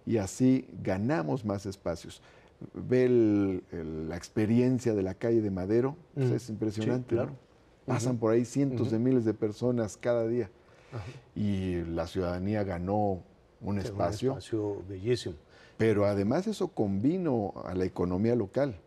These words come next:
Speaker 2: Ujú.
Speaker 1: porque no es lo mismo ir en coche, ver un aparador, un tema que te interesa y
Speaker 2: Ujú.
Speaker 1: no poderte detener,
Speaker 2: Ujú.
Speaker 1: que ir caminando y poder pasar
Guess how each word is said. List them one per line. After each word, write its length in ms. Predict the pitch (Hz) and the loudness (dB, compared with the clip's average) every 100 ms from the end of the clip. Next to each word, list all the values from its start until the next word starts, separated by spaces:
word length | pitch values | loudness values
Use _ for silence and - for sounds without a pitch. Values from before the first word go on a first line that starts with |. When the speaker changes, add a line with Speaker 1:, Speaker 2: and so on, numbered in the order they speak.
| - | -18
Speaker 2:
Ujú. 260 | 135 104 143 - - | -10 -8 -8 -12 -6
Speaker 1:
porque 220 | 90 90 | -2 0
no 100 | 107 | 2
es 60 | 131 | 4
lo 120 | 135 | 4
mismo 360 | 135 135 120 107 | 2 2 2 2
ir 120 | 107 | 4
en 140 | 117 | 2
coche, 600 | 113 127 113 - 117 101 - _ _ - | 0 0 -2 2 2 2 -4 _ _ -14
ver 400 | 80 107 120 123 | -2 2 4 6
un 400 | 120 120 113 101 | 4 2 0 0
aparador, 720 | 90 - 98 101 117 127 120 113 | -2 0 2 4 4 4 2 -2
un 220 | - 113 113 | -4 -2 -2
tema 420 | - 117 117 101 | 2 2 2 -2
que 100 | 98 | -4
te 100 | 101 | -4
interesa 640 | 92 104 110 113 - 113 - _ - | -2 2 4 2 0 -10 -10 _ -6
y 60 | |
Speaker 2:
Ujú. 80 | 98 | -2
Speaker 1:
no 120 | 107 120 | 0 0
poderte 480 | 117 117 147 151 113 | 2 4 4 0 0
detener, 480 | 107 107 113 117 120 - - | 0 -2 -2 -2 -2 -10 -10
Speaker 2:
Ujú. 240 | 120 104 - _ _ _ | -8 -8 -14 _ _ _
Speaker 1:
que 140 | - 82 | -8 -2
ir 220 | 87 98 | -2 -2
caminando 640 | 123 120 123 110 95 98 101 - _ _ _ - | -2 0 0 0 -2 -6 -10 -20 _ _ _ -8
y 60 | |
poder 340 | 95 90 98 107 | -2 0 0 0
pasar 560 | 113 110 95 90 92 | -2 -4 -2 -2 -2